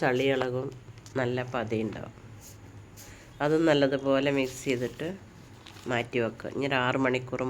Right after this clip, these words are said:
മാറ്റി വെക്കുക. ആറ് മണിക്കൂർ കഴിഞ്ഞിട്ടുള്ളതാണിത്.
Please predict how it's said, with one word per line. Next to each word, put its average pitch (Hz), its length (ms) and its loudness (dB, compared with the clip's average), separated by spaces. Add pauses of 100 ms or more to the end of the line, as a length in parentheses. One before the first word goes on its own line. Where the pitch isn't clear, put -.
മാറ്റി 113 340 -4
വെക്കുക. - 280 -8 (600)
ആറ് 131 200 2
മണിക്കൂർ 131 360 2 (120)
കഴിഞ്ഞിട്ടുള്ളതാണിത്. 120 1000 0